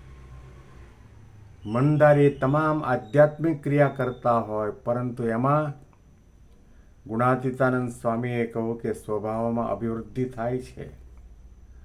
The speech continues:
દેહભાવમાં વધારો થાય, માન, ઈર્ષા, રાગદ્વેષમાં અભા-, અ-, વધારો થાય, દેખાડો ને દંભમાં વધારો થાય. પણ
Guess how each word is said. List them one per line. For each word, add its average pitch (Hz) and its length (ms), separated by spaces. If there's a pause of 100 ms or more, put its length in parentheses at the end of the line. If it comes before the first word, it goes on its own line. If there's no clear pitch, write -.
(1040)
દેહભાવમાં 123 800
વધારો 113 420
થાય, 101 420
માન, 117 560 (560)
ઈર્ષા, 113 440
રાગદ્વેષમાં 107 840
અભા-, 104 500
અ-, 113 320
વધારો 117 460
થાય, 95 420 (840)
દેખાડો 131 500
ને 135 120
દંભમાં 123 880
વધારો 131 340
થાય. 117 420 (1900)
પણ 110 120